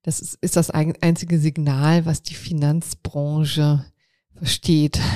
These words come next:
<laughs> sozusagen, war, war so die Message, ne?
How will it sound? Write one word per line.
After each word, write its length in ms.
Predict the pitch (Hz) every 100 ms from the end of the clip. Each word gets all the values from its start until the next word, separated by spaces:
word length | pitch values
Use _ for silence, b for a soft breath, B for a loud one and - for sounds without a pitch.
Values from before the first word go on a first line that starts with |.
| -
<laughs> 340 | - - 196 -
sozusagen, 520 | 214 202 175 165 160
war, 160 | 175 170 B B B B -
war 180 | 151 165
so 120 | 165
die 160 | 160
Message, 560 | 156 156 156 175 156
ne? 100 | -